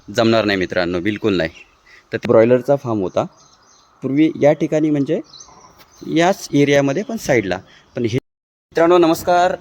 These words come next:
आज आलो आहे लेयर फार्मचं कन्स्ट्रक्शन चाललेलं आहे अशा ठिकाणी. आमचे फार्मर मित्र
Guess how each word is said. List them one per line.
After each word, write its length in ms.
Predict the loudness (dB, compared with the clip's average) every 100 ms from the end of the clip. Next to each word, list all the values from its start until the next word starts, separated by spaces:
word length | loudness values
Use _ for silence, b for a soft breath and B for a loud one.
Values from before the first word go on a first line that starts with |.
| -6
आज 240 | -2 0
आलो 180 | 0 2
आहे 600 | 0 0 -4 -4 -4 0
लेयर 280 | 2 4 2
फार्मचं 840 | 0 -2 0 0 -2 -4 -6 -4 2
कन्स्ट्रक्शन 560 | 4 4 2 0 0
चाललेलं 420 | 0 -2 -2 0
आहे 100 | 0
अशा 280 | 0 -2 -4
ठिकाणी. 520 | -6 -2 -2 0 -4
आमचे 440 | -4 -6 -6 -8 -10
फार्मर 380 | -8 -6 -4 -4
मित्र 460 | -6 -6 -6 2